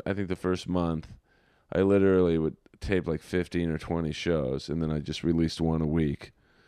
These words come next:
thinking, "Oh, in case someone can't make it one week, I'll just have one in the can." So the problem was that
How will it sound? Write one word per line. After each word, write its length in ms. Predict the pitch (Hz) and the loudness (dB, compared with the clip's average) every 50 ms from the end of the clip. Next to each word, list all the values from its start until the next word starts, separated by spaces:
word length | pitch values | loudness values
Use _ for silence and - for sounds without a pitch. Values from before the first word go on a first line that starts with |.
| _ _ _ _ _ _ _ _ _ | _ _ _ _ _ _ _ _ _
thinking, 340 | - 92 92 90 87 92 85 90 | 0 0 0 2 2 2 2 2
"Oh, 200 | 92 87 82 76 | 2 2 2 0
in 80 | 78 | -2
case 260 | 82 - - 82 80 | -4 -2 -2 -2 -2
someone 300 | - - 87 82 78 78 | 0 0 0 0 0 0
can't 200 | - 87 78 69 | -2 -2 -4 -2
make 240 | 62 85 90 95 - | 0 0 0 2 2
it 40 | 95 | 2
one 240 | 82 78 85 87 87 | 2 2 2 2 2
week, 280 | 85 85 82 85 - - | 2 2 0 0 -2 -4
I'll 80 | 76 73 | -8 -8
just 180 | - 71 - - | -8 -8 -8 -4
have 160 | 85 78 73 | -4 -4 -2
one 200 | 78 80 80 76 | -2 -2 -2 -2
in 80 | 71 65 | -4 -4
the 80 | 64 | -6
can." 540 | - - - 90 85 82 80 78 80 80 - - - - - - - - - - _ | -6 -4 -2 -2 0 0 -2 -2 -4 -6 -8 -10 -16 -20 -20 -20 -20 -20 -20 -20 _
So 380 | - - - - 87 82 80 80 | -16 -6 -2 0 2 2 2 2
the 100 | 78 76 | 0 0
problem 400 | - - 113 107 107 101 92 90 | 2 4 6 6 8 6 4 4
was 260 | 85 82 80 78 80 - | 2 0 0 0 -2 -4
that 120 | 78 - | -6 -6